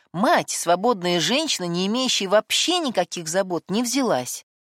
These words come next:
а он почему-то должен. Ее совесть не мучает, а его почему-то загрызет. В конце концов, разве будет племянникам хорошо с человеком, который в принципе не может терпеть детей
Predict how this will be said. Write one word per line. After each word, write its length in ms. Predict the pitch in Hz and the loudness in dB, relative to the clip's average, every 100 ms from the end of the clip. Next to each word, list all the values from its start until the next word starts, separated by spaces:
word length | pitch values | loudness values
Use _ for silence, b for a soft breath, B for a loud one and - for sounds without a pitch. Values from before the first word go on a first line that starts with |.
| _ | _
а 80 | 202 | 4
он 160 | 311 | 4
почему-то 460 | 349 - 180 202 208 | 0 -8 -6 -4 -6
должен. 560 | 175 156 131 131 123 - _ _ _ _ _ _ | -4 -4 -2 -8 -10 -16 _ _ _ _ _ _
Ее 360 | 220 226 262 185 | -2 2 2 2
совесть 460 | - 202 170 - | 0 -2 -2 -4
не 140 | 180 208 | -2 0
мучает, 480 | 349 - - 160 - B B - | 0 0 -2 -4 -8 B B -4
а 100 | 151 | -2
его 320 | 151 165 349 | 0 0 0
почему-то 480 | 226 - 185 220 208 | -2 -4 -4 -2 -2
загрызет. 600 | 185 175 196 151 123 120 _ _ _ _ _ _ _ | -2 -4 -4 -4 -8 -12 _ _ _ _ _ _ _
В 80 | _ | _
конце 280 | 175 175 240 | -2 0 -2
концов, 420 | 220 208 254 - B B B | -2 -2 -2 -4 B B B
разве 320 | 262 262 262 | 2 2 0
будет 380 | 247 330 269 208 | 0 0 -2 -4
племянникам 640 | 202 196 226 208 175 175 | -2 0 2 0 -2 -6
хорошо 420 | - 180 185 247 | -4 -2 0 -2
с 80 | 240 | -4
человеком, 720 | - 170 160 180 294 - 165 b b b | -4 0 0 2 -4 -4 -10 b b b
который 320 | - 269 311 294 | -4 0 0 0
в 100 | - | -2
принципе 640 | 302 320 330 247 208 202 | 0 0 0 -4 -6 -2
не 120 | 202 | 0
может 320 | 208 190 160 | 0 0 -4
терпеть 440 | - - - 185 151 | -8 -6 -6 -6 -6
детей 560 | 165 - 269 320 302 | -10 -4 0 0 -2